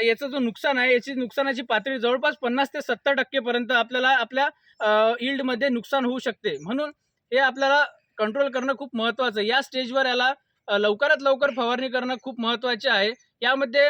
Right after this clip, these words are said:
बायोलॉजिकलमध्ये जर आपण याला कंट्रोल करण्याकरिता फवारणी केली तर यामध्ये Bacillus subtilis पाच पर्सेंट, पंचवीस ग्रॅम प्रतिपंप व त्यासोबत Pseudomonas fluorescens पंचवीस ग्रॅम प्रतिपंप याप्रमाणे घेऊन जर आपण फवारणी केली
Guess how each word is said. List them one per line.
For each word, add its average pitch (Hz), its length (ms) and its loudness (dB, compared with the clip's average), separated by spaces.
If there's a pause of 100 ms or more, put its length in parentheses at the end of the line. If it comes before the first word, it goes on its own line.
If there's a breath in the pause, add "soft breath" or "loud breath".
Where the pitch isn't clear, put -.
बायोलॉजिकलमध्ये 254 760 0
जर 277 120 0
आपण 269 280 2
याला 269 120 2
कंट्रोल 254 340 -4
करण्याकरिता 254 600 -2
फवारणी 247 340 0
केली 220 340 -6
तर 247 100 -4
यामध्ये 247 380 0
Bacillus 220 460 0
subtilis 247 360 -4 (100)
पाच 269 240 0
पर्सेंट, 226 340 -6
पंचवीस 233 320 -10
ग्रॅम 254 220 0 (300)
प्रतिपंप 240 460 -4
व 254 140 0
त्यासोबत 262 440 0 (100)
Pseudomonas 262 360 -2 (100)
fluorescens 254 380 -2 (320)
पंचवीस 226 400 -8
ग्रॅम 240 220 0
प्रतिपंप 240 540 -4
याप्रमाणे 269 520 0
घेऊन 254 240 -4
जर 262 100 0
आपण 262 260 0
फवारणी 240 400 -2
केली 247 380 -4